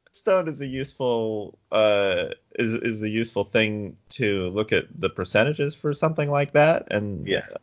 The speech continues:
Speaker 1: uh, even if you don't use it regularly, like, you can get a better idea of, of how, of how likely it is that you'll be able to play a, a,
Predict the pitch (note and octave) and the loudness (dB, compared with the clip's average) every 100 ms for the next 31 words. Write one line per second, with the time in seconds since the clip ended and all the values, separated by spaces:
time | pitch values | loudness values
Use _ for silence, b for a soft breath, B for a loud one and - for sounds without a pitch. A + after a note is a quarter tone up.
0 | - A#2 A2 G2+ - - - _ - - | 4 8 10 8 2 -6 -20 _ -20 -8
1 | - A#2+ A#2+ A#2 A#2 G#2+ A2 E2+ G2 G#2 | 0 2 4 2 4 6 8 6 0 0
2 | G#2+ E2+ F#2 G#2+ A#2 A#2+ A#2+ B2 A#2+ G#2 | 2 4 4 4 4 4 4 2 0 0
3 | F#2+ G2+ - G#2 G#2+ G#2 G2+ F#2+ G2+ G2 | 2 2 2 0 2 4 6 6 6 6
4 | F#2+ F2+ F#2 G2 G2+ G#2 G#2 - G2 F2 | 6 4 2 2 4 4 2 0 0 0
5 | - F#2+ F#2 G#2 F#2 F#2 F#2 F#2+ _ _ | -2 -4 0 2 4 4 2 -4 _ _
6 | _ _ _ _ - F2 G2+ F#2 F2 F2 | _ _ _ _ -4 -2 2 2 4 2
7 | F2 - F#2 F2+ E2+ E2+ - - E2 F2 | 0 2 2 2 2 -2 -4 -4 -2 0
8 | F2 E2 E2 - F2 E2+ E2+ E2 - F2+ | 0 -2 -8 -6 0 2 2 0 -4 0
9 | E2+ F2 | 2 2